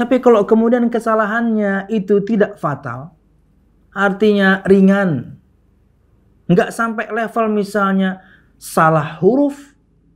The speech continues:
Karena kalau bahasa Arab sudah salah huruf, selesai, sudah maknanya udah, udah, udah,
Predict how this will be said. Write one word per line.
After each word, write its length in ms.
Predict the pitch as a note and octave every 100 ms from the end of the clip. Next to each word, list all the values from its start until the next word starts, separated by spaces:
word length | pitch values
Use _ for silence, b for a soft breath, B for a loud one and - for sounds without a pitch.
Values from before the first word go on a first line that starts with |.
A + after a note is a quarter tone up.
| _ _ _ _ _ _ _ -
Karena 260 | B3 E4+
kalau 240 | D4+ C4+ G3
bahasa 320 | G3 F#3+ G3+
Arab 240 | B3+ G3
sudah 240 | - G3+ E3+
salah 320 | - E3 E3
huruf, 400 | D#3+ F3+ C#4+ - - _
selesai, 640 | F3+ D#3+ C#3+ A#3 D4 C4+
sudah 160 | E3+ C#3+
maknanya 400 | D#3 D#3 D#3+ A3
udah, 200 | A3 D3 F3+ - b b b -
udah, 200 | C#3+ C3+ C3
udah, 200 | B2+